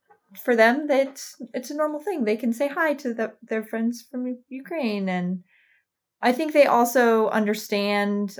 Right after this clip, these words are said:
a little bit better about what it's like to come to the new, a new country. Like, they don't know a lot about the war in Ukraine, especially our little ones. They have no idea,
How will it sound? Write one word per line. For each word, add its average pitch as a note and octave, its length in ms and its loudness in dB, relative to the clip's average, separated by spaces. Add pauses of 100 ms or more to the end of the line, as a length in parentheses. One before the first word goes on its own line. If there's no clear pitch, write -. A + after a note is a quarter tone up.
a G#3 60 -2
little G#3 220 2
bit F#3+ 160 2
better G3+ 400 4
about F#3 720 2 (1080)
what G3 300 2
it's G3 240 -2
like F3+ 420 0 (120)
to F3+ 760 -2 (340)
come G#3 280 0
to G3+ 420 -4
the G3 120 2
new, G3 220 0 (120)
a G#3+ 60 2
new G3+ 140 4
country. F#3 600 -4 (300)
Like, F#3 140 -12 (360)
they G#3+ 100 4
don't F3 220 0
know D#3+ 220 2
a - 20 0
lot D#3+ 240 2
about D#3+ 280 -2
the F#3 60 -8
war E3+ 240 -2
in F3 120 2
Ukraine, F#3 640 -2
especially F3+ 360 -6
our D#3+ 120 -2
little E3+ 200 -4
ones. E3 260 -6
They E3+ 120 -6
have D#3+ 180 -6
no D#3 140 -4
idea, D#3+ 520 -4